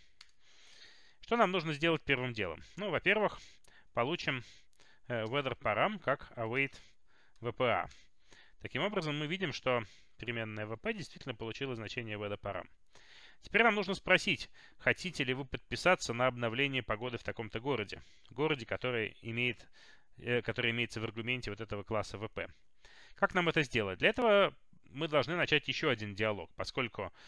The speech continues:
continue with позволяет нам перейти от одного диалога к другому диалогу. Для этого нам хорошо бы создать специальный диалог, который умеет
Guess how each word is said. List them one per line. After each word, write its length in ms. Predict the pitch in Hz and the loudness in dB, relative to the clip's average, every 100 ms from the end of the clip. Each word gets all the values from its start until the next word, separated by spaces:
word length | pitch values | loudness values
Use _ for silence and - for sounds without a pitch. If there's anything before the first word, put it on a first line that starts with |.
| - - | -20 -8
continue 420 | 117 107 123 120 | -6 -4 -4 -4
with 200 | 180 254 - - | -4 -6 -8 -10
позволяет 420 | 113 117 131 127 | -4 2 4 4
нам 120 | 117 | 0
перейти 300 | 110 127 - | -4 -4 0
от 120 | 107 101 | 0 -2
одного 280 | 110 170 | -2 0
диалога 340 | 196 180 175 143 | 2 4 2 -2
к 100 | 120 | -6
другому 360 | 139 131 101 | -4 -2 -4
диалогу. 380 | 90 87 85 - - - - - - - - - | -6 -6 -6 -12 -18 -20 -20 -20 -20 -20 -20 0
Для 120 | 139 | 6
этого 400 | 233 269 226 202 | 6 6 6 6
нам 300 | 175 196 196 | 6 2 0
хорошо 360 | - 165 - 180 | -4 0 0 0
бы 80 | 160 | 0
создать 320 | 147 120 156 | 0 2 2
специальный 480 | - 127 135 120 117 | 0 2 2 2 2
диалог, 340 | 127 190 240 | 2 4 0
который 400 | - - 165 135 | -2 -4 -4 -4
умеет 400 | 123 143 139 - | 0 0 0 -4